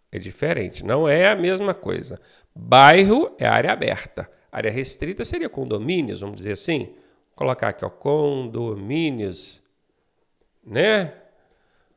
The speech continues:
Ok, então não é a letra B. Via local. Bo-, pega esse via local e coloca aqui. A via local é caracterizada por interseções em nível. O que que é interseção em nível, hein, gente? Falo, passei várias vezes aqui, não falei com vocês.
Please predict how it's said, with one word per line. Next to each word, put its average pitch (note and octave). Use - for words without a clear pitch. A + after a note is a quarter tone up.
Ok, A#2+
então C#3+
não G3
é F#3
a -
letra F#3+
B. G#2
Via A#3+
local. C3+
Bo-, F#3+
pega G3+
esse G3
via G3
local F3+
e -
coloca F3
aqui. G2+
A F3
via A#3+
local C#3
é D3
caracterizada B2+
por B2+
interseções A#2
em A2
nível. C3
O -
que D4+
que -
é -
interseção G#3
em D3+
nível, B2
hein, C#3+
gente? F#2+
Falo, C3+
passei C#3
várias D#3
vezes B2
aqui, A#2+
não F3
falei D3
com C3
vocês. G2+